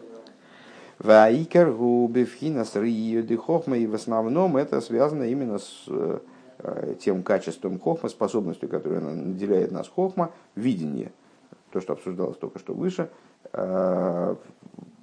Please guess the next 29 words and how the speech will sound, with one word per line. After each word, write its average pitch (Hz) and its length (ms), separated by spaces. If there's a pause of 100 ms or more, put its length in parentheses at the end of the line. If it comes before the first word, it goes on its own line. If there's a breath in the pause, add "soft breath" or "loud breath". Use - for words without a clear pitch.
(140)
видение, 139 500
духовного 107 560
видения 123 460
предмета, 123 540
которое 113 340
приводит 110 600
к - 400
вот 98 160
этому 98 280
уровню 92 280
битуля, 120 300
который 107 280
мы 98 80
описали. - 400 (840 loud breath)
Ваамошель 151 540
базегин 143 720
и 110 100
хохам 170 560
годл 147 380
кшеэйсек 127 600
бэйзет 110 680
двар 104 260
мускал 101 640
омок. 104 460 (480 loud breath)
Э, 104 480 (180)
пример. 101 400 (1120 loud breath)
Э, - 160
великий 123 420
мудрец, 120 580